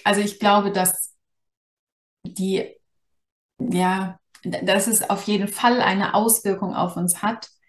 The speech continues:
ob wir unsere Werte leben oder nicht. Und da spielt ja auch wieder das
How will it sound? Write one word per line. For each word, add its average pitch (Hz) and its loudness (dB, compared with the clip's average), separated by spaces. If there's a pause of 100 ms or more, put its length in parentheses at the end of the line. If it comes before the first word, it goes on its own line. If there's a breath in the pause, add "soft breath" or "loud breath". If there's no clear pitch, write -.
(400)
ob 214 4
wir 240 2
unsere 196 -2
Werte 180 -2
leben 190 0
oder 180 -2
nicht. - -4 (840 soft breath)
Und 190 0
da 190 2
spielt 240 4
ja - 6
auch - 2
wieder 233 4
das 185 -2